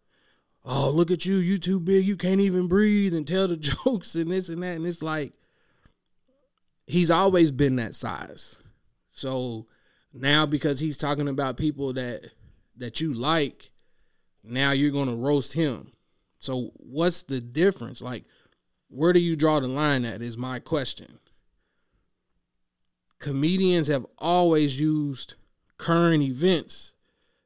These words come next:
in their routines. I just watched Mike Epps with a new stand-up.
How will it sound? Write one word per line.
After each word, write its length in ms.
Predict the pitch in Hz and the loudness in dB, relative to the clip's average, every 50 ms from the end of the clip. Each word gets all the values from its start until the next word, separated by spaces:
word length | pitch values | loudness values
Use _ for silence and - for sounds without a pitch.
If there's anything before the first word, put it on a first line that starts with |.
| _ _ - | _ _ -2
in 260 | 165 170 170 170 156 | 2 4 4 4 4
their 220 | 160 156 151 147 | 4 4 4 4
routines. 880 | 143 156 165 160 139 - 185 185 170 143 92 69 - - - - - - _ _ _ _ _ | 4 4 4 2 2 0 0 0 0 -2 -4 -8 -12 -16 -16 -18 -18 -20 _ _ _ _ _
I 140 | - - 170 | -4 -2 0
just 180 | 170 175 151 156 | 2 2 2 2
watched 260 | 151 151 156 139 131 | 0 0 0 0 0
Mike 260 | 151 156 170 160 160 | 0 0 0 0 0
Epps 220 | 190 190 175 135 - | 0 -2 0 0 -2
with 140 | 165 156 | 0 0
a 60 | 151 147 | 2 2
new 200 | 147 156 156 147 | 4 4 2 2
stand-up. 600 | - - 151 147 143 139 135 135 120 98 - | 0 -4 -4 -4 -4 -2 -4 -4 -6 -8 -12